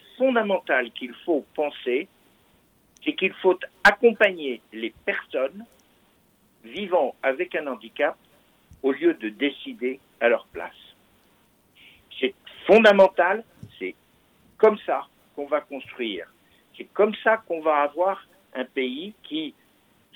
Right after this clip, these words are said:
sera capable de vivre ensemble. Cet accompagnement, il est de proximité, il est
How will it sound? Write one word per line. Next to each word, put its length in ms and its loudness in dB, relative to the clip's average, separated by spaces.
sera 240 4
capable 580 -6
de 80 -4
vivre 320 -10
ensemble. 560 -12
Cet 240 -4
accompagnement, 760 0
il 240 -6
est 240 0
de 80 -8
proximité, 1000 -6
il 200 -10
est 240 -2